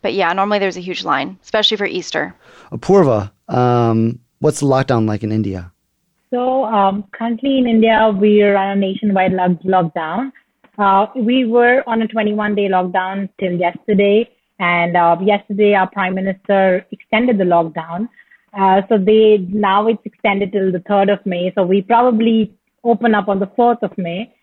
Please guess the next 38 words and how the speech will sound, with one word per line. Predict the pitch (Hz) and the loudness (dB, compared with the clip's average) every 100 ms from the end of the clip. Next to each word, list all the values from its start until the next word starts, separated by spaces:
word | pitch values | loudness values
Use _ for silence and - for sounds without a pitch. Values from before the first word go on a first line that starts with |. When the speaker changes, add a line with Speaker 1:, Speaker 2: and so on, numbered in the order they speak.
| _ _ _ | _ _ _
Speaker 3:
Uh, | 208 202 196 | 2 4 4
but | 190 226 | 2 -2
now | 214 220 | -2 -2
this | 214 247 _ _ | -4 -6 _ _
second | 262 254 330 | -6 -4 -4
lockdown, | 247 208 202 190 185 180 190 | 0 0 -2 -4 -4 -6 -6
which | 190 190 | -8 -6
is | 202 185 170 196 | -4 -4 -6 -4
now | 185 | -2
the | 180 | -2
extended | 180 - 220 220 196 | -2 -2 -2 0 -2
version, | 185 190 190 180 170 190 - _ - | 0 0 -2 -6 -6 -8 -10 _ -4
is | 220 190 - - | 0 0 -2 0
com-, | 247 233 _ - | 2 0 _ -2
compared | 269 240 294 | 0 2 4
to | 247 | 2
the | 208 | 2
first | 226 220 220 | 2 2 2
one, | 226 202 | 2 2
is | 208 190 | 2 2
less | 214 202 208 _ | 2 2 0 _
stringent | - 226 214 196 214 214 _ _ _ | -2 2 2 2 0 -2 _ _ _
because | 226 208 226 196 | -2 2 2 4
now | 208 208 | 2 2
they | 220 | 2
have | 220 | 2
identified | 190 185 180 185 202 190 190 | 0 -2 -4 -4 0 2 2
the | 190 | 0
hotspots | 180 - - 208 208 214 | -2 -4 -2 0 0 -2
in | 190 | -2
different | 190 202 196 | -4 -4 -2
parts | 190 180 185 _ _ | 2 0 0 _ _
of | 202 170 | -4 -4
the | |
country, | 180 180 180 - 254 285 _ _ _ - | -2 -4 -4 0 0 0 _ _ _ -4
and | 196 196 190 | 0 2 4
they | 190 | 4
are | 190 | 2